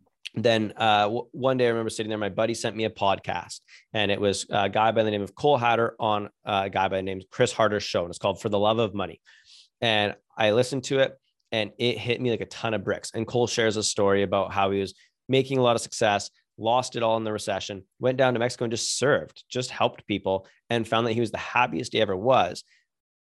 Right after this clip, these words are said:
He also realized that he could make some donations to people down there, and the money went twice as far, and they were very grateful for just a loaf of bread. So he said, "Why don't I go back to the States, make as much money as I can, and then just donate that money back to them?"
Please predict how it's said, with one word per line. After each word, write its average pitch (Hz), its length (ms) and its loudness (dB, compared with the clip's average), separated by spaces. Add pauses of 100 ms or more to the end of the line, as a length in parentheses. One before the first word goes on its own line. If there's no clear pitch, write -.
(140)
He 120 200 -6
also 139 320 0
realized 117 360 -2
that 98 100 -8
he 104 80 -10
could 107 120 -6
make 107 160 -4
some 107 160 -8
donations 110 460 -2
to - 80 -14
people 104 240 -2
down 98 220 0
there, 98 400 0
and 107 140 -4
the 104 60 -4
money 107 240 -2
went 104 200 -4
twice - 280 -6
as 101 120 -6
far, 104 240 2
and 107 100 -2
they 107 60 2
were 101 100 0
very 98 220 -2
grateful 107 460 -4
for 107 160 -6
just 104 200 -8 (220)
a 110 60 2
loaf 120 260 2
of 98 220 -2
bread. 90 280 0 (680)
So - 100 -2
he 110 40 0
said, 107 140 0
"Why 107 140 4
don't 127 120 2
I 117 60 2
go 113 100 2
back 107 180 2
to - 80 -6
the 104 60 -6
States, 98 280 -6 (240)
make 104 120 -2
as 92 80 -4
much 123 240 2
money 117 200 2
as 101 100 2
I 92 80 2
can, 120 380 0
and 110 100 -4
then 110 80 0
just 98 240 -4
donate 113 360 2
that 110 120 -2
money 113 160 0
back 113 280 -2
to - 80 -20
them?" - 120 -16